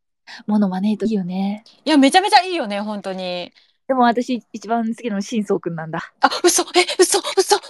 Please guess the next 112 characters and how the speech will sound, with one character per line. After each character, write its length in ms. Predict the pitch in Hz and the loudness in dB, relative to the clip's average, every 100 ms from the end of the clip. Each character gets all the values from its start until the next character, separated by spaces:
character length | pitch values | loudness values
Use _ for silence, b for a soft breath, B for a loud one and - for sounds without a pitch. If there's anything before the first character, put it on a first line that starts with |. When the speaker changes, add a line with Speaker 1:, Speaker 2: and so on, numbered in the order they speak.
| - | -4
Speaker 2:
嘘！ 400 | 403 415 - 381 | 0 0 0 2
シ 160 | 480 | 4
ン 40 | 440 | 4
ソ 80 | |
ウ 40 | 415 | 4
く 100 | 392 | 2
ん 40 | |
も 40 | 330 | 2
言 120 | 359 | 2
う 20 | |
ね。 60 | 320 | 2
わ 100 | 320 | 4
か 140 | 381 | 2
る、 120 | 320 | 2
わ 60 | 294 | 0
か 160 | - | 0
る、 60 | 320 | -2
わ 80 | 285 | 0
か 100 | 294 | 0
る。 60 | |
め 80 | 262 | 0
ち 60 | 269 | -6
ゃ 20 | |
め 80 | 277 | -8
ち 60 | 311 | -8
ゃ 40 | |
好 80 | - | -6
き 40 | |
だ 180 | - 294 | -2 -2
よ。 60 | 240 | 0
Speaker 1:
<laughs> 0 | |
シ 120 | 339 | -2
ン 80 | 294 | -2
ソ 80 | |
ウ 20 | 277 | -4
く 40 | |
ん。 20 | |
Speaker 2:
シ 0 | |
ン 0 | |
ソ 0 | |
ウ 0 | |
く 40 | 226 | -6
ん 40 | |
も 60 | 226 | -8
め 60 | |
ち 60 | 220 | -12
ゃ 40 | |
め-、 60 | 240 B B B B | -14 B B B B
な 100 | 285 | -10
ん 20 | |
か、 160 | 254 220 | -4 -4
モ 120 | 294 | -2
ノ 60 | 494 453 | -4 -4
マ 100 | 330 | -6
く 260 | - 202 | -6 -8
ん、 40 | 202 | -4
二 120 | 330 | 0
十 180 | - 370 | 2 2
二 160 | 254 | -2
巻 200 | 233 202 | -6 -8
の 100 | 180 | -8
モ 100 | 208 | -8
ノ 80 | 247 | -6
マ 120 | 226 | -6
く 100 | 190 | -6
ん 20 | 185 | -8
を 40 | |
見 120 | 185 | -8
る 80 | 190 | -10
ま 80 | 175 | -12
で 80 | 160 | -12
は 60 | |
シ 120 | 165 | -8
ン 60 | 269 | -10
ソ 80 | 185 | -10
ウ 20 | |
く 100 | 185 | -12
ん 40 | |
が 80 | 160 | -12
一 100 | 151 | -12
番 100 | 202 | -12
好 60 | 214 | -10
き 80 | 208 | -10
だ 100 | 185 | -12
っ 40 | |
た 100 | 170 | -14
ん 40 | |
だ 60 | 151 | -16
け 100 | - | -6
ど、 180 | 185 175 B B | -4 -4 B B
二 100 | 294 | 0
十 140 | 392 302 | 2 0
二 140 | 226 | -2
巻 200 | 202 170 | -6 -6
の 140 | 190 | -6
モ 100 | 190 | -4
ノ 80 | 233 | -4
マ 80 | 196 | -6
ネ 120 | 196 | -6
ー 20 | |
ト 100 | 185 | -4
を 20 | 175 | 2
見 120 | 233 | 2
て 80 | 185 | 0
か 80 | |
ら、 80 | 170 | -4
Speaker 1:
う 20 | |
ん。 60 | 175 | -4
Speaker 2:
も 100 | 254 | -2
う、 60 | 220 | -4
も 100 | |
う、 40 | 214 | -6